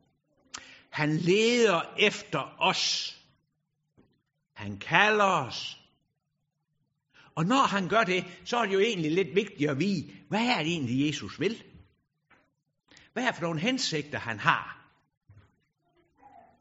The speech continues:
med os? Ja, altså, Jesus kalder dig, selv om han kender dig. Han kender din synd, din svaghed.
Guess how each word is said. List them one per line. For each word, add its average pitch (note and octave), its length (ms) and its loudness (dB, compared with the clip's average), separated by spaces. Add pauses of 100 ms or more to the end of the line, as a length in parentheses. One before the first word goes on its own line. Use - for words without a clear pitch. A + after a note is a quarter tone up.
(180)
med D3+ 240 0
os? - 320 -12 (3250)
Ja, C#3 80 -6
altså, E3 340 -2
Jesus G#3 480 0
kalder A3+ 400 6
dig, D#3 240 4
selv A#3+ 420 2
om E3 140 -2
han D3+ 180 0
kender F#3 420 2
dig. G#2+ 240 -8 (680)
Han E3 200 -4
kender B3 520 2
din C#3 240 -4
synd, - 500 2 (1120)
din A2 140 -8
svaghed. G3 720 2